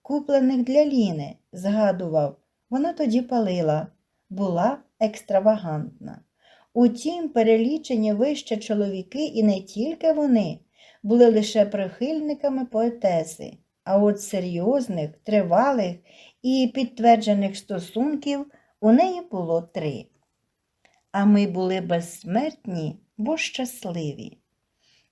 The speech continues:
Ліна Костенко вперше вийшла заміж у двадцять шість років. Закінчивши Київський педінститут, вона вступила до Московського літературного інституту імені Максима Горького,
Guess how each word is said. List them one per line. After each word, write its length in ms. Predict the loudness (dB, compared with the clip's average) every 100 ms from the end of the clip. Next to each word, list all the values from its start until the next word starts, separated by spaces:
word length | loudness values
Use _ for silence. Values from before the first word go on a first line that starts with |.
| 2
Ліна 320 | 4 4 2
Костенко 960 | -4 -10 -8 -4 -4 -4 0 0 0 -6 _
вперше 500 | _ -4 -2 0 2
вийшла 500 | 4 4 2 0 -2
заміж 540 | 0 0 0 0 0 -2
у 100 | -6
двадцять 420 | 0 -2 -2 -8
шість 480 | -6 -6 -6 -8 -8
років. 520 | -4 -2 -2 -8 -12 -14 _ _ _ _ _
Закінчивши 840 | -6 -2 0 4 4 4 2 2
Київський 640 | -2 0 0 0 -2 -4 -4
педінститут, 880 | 0 2 2 0 -2 -8 -4 -6 0
вона 220 | 4 4
вступила 540 | 2 -2 -6 -2 0
до 140 | 2 4
Московського 800 | 2 -2 -4 -2 -2 -4 -4 -4
літературного 720 | 0 2 0 0 -2 2 4
інституту 840 | 4 0 -2 -8 -6 -8 -4 -4 -4 -12 -20 -12
імені 360 | -6 -4 0
Максима 600 | 4 2 2 -8 0 2 2
Горького, 760 | 2 0 -2 -6 -8 -6 -10